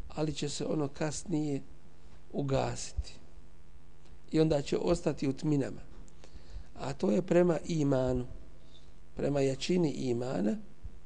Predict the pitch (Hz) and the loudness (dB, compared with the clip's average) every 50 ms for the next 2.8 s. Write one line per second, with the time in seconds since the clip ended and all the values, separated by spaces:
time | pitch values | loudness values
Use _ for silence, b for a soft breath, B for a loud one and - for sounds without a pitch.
0 | B B B B B B B B B - - 160 147 - 165 151 151 147 147 143 | B B B B B B B B B -4 -2 -2 0 2 4 4 4 4 4 2
1 | 139 135 - - - 147 151 147 151 170 175 175 170 160 160 160 143 127 123 - | 0 0 -2 -2 0 2 4 4 6 6 6 4 4 4 4 4 4 2 2 0
2 | 143 139 139 139 143 151 151 147 143 135 135 - - - 156 139 | 0 2 4 4 4 4 2 2 2 2 0 -2 -2 -2 -2 -2